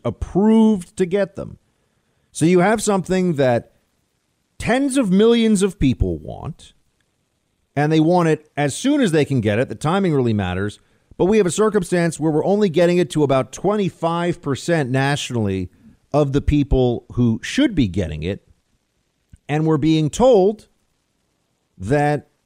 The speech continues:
it's because they can't figure out the best way to do this at the state and local level. But that's not really what's happening. There are policies in place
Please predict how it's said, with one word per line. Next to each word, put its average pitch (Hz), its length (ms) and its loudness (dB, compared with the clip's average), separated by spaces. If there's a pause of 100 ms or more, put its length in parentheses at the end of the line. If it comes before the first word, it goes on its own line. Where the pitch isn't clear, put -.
(320)
it's 165 220 0
because 156 840 -2 (380)
they 147 180 0
can't 165 320 0
figure 147 420 0
out 131 300 -2
the 117 100 -2
best 127 400 -2
way 113 520 -2 (640)
to 123 120 0
do 143 300 2
this 113 280 -2
at 104 120 -4
the 95 60 -8
state 117 280 -2
and 107 120 -2
local 101 300 -4
level. 92 460 -4
But - 260 -4
that's 240 220 -4
not 240 220 0
really 170 280 4
what's 110 200 -2
happening. 131 420 -4 (800)
There 160 300 2
are 131 160 0
policies 160 760 0
in 117 120 0
place 90 640 -4